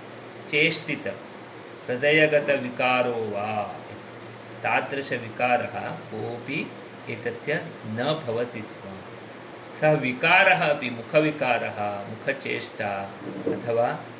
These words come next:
देहचेष्टा कापि वा भवतु, पुनः आकारः अपि तस्य गूढाः एव भवन्ति स्म. सर्वमपि गूढम्. तस्य मुखं दृष्ट्वा अपि कोऽपि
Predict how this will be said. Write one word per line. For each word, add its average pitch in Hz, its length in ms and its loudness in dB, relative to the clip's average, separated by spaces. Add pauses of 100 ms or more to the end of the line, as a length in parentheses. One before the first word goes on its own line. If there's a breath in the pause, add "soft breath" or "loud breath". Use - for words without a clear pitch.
(240)
देहचेष्टा 113 1000 0 (340)
कापि 101 240 -6
वा 139 100 2
भवतु, 113 640 -4 (680)
पुनः 127 240 -4
आकारः 151 680 4
अपि 120 680 -4 (840)
तस्य 123 360 -2
गूढाः 139 1040 0
एव 147 280 0
भवन्ति 117 340 -6
स्म. - 160 -10 (1500)
सर्वमपि 139 720 -2
गूढम्. 110 380 -4 (1900)
तस्य 143 220 0
मुखं 160 400 -2
दृष्ट्वा 156 400 4
अपि 160 380 4
कोऽपि 156 600 -2